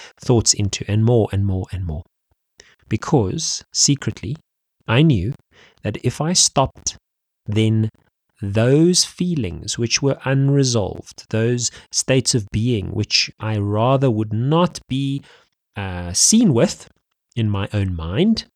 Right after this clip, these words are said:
those are not friends I'd like to be seen around with, my thoughts, my feelings, I could keep them at bay by keeping myself on a treadmill, a pattern. That's what we do. That's why I say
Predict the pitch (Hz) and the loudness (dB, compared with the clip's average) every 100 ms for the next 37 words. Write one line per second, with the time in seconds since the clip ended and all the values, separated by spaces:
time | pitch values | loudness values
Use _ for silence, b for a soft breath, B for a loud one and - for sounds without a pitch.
0 | _ _ _ 98 110 107 123 - B B | _ _ _ -10 -8 -4 -4 -4 B B
1 | - 175 156 117 104 101 104 - 104 104 | -2 4 6 6 2 0 -4 -4 -6 0
2 | - - 117 95 104 170 127 95 127 - | 2 4 2 0 4 4 4 2 -4 -6
3 | _ - _ _ _ - 87 - - 147 | _ -20 _ _ _ -8 -8 -6 0 0
4 | 165 - - 82 - 110 120 143 156 B | 2 -4 -4 -8 -4 -2 -2 -2 -4 B
5 | B B B _ _ _ 131 160 196 - | B B B _ _ _ -2 0 0 0
6 | 208 180 160 107 113 123 98 76 - _ | -2 2 2 2 2 4 2 -4 -16 _
7 | _ _ 101 101 - - 160 160 151 127 | _ _ -4 -4 -6 -4 -2 0 0 0
8 | 110 107 - 107 - - - 120 113 - | 0 0 2 0 -4 -8 0 2 2 0
9 | - 90 - - 113 92 85 82 104 _ | -8 -8 -6 -2 -2 -2 -6 -8 -12 _
10 | _ _ _ - - - - - - 92 | _ _ _ -18 -12 -10 -10 -4 -4 -4
11 | 101 _ _ _ b b b b - 131 | -10 _ _ _ b b b b 0 2
12 | 160 - 117 107 107 101 98 101 80 - | 2 -2 -2 0 0 -2 -2 -4 -4 -10
13 | _ _ _ _ _ _ _ _ _ _ | _ _ _ _ _ _ _ _ _ _
14 | - 120 - 165 127 107 - 165 | -6 -4 -2 -2 -2 -2 2 2